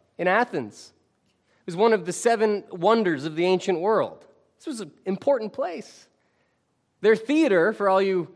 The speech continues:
artists or theater buffs, their theater could hold twenty-four thousand people. Twenty-four thousand people in a theater in the first century. Ephesus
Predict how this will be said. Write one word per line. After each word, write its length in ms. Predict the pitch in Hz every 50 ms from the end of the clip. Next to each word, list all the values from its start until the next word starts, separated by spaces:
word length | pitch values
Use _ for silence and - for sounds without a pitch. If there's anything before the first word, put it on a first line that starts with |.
| - _ _ -
artists 520 | 165 180 202 185 190 214 214 - - -
or 300 | 175 151 143 135 127 - - - _ _ _ -
theater 240 | 196 190 185 175 165
buffs, 400 | 143 165 175 208 226 - - - - - _ _ _ _ _ _ _ _ _ _ -
their 100 | 196 208
theater 380 | 208 - 302 330 339 320 285
could 160 | - - 226 180
hold 480 | 196 214 208 214 214 208 185 - -
twenty-four 560 | - - 247 320 339 339 285 - 285 277 247
thousand 560 | 214 - - 220 220 226 240 233 180 202 208 196
people. 360 | 202 214 208 - - 98 - _ _ _ _ _ _ _ _ _ _ _ _ _ _ _ _ _ _ _ _ _
Twenty-four 400 | - - 320 339 294 240 320 302
thousand 320 | 240 277 269 254 226 247 208
people 260 | 254 254 208 185 175
in 80 | 170 175
a 60 | 165
theater 320 | - - 240 208 175 160
in 240 | 147 170 170 165 165
the 80 | 160 156
first 260 | - 202 190 180 -
century. 400 | - 180 160 151 - 143 117 120
Ephesus 720 | 226 294 320 320 277 - - 175 151 160 160 - - -